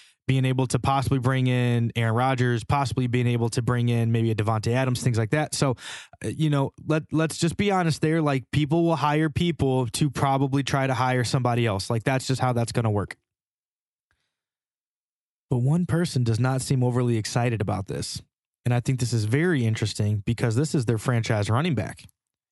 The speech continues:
This guy named Josh Jacobs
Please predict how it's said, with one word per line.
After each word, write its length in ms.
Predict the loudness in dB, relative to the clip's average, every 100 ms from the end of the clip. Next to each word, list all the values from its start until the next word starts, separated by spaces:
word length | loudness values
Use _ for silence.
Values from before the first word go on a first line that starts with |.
| _ _ _ _ _ -2
This 220 | 0 0
guy 400 | 0 2 2 -2 -6 _ _ -4
named 220 | 0 2
Josh 260 | 2 0 0
Jacobs 640 | 0 0 0 -2 -4 -10